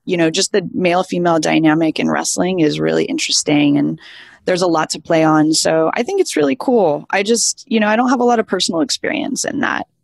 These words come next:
I've done mixed tags here and there over the years, but that's about it.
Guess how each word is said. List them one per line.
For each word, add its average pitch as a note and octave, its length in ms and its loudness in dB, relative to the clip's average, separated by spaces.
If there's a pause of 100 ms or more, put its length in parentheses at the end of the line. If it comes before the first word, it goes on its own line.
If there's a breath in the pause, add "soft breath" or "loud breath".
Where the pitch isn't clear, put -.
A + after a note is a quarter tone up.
I've F#3+ 160 -2
done F3 400 -2 (260)
mixed F#3 340 -4
tags E3+ 360 -2
here E3 140 2
and D#3+ 220 4
there D#3 200 2
over D#3 180 -2
the D#3 80 -2
years, C3+ 320 -4
but - 320 -4 (840)
that's - 140 -8
about - 260 -2
it. - 120 -4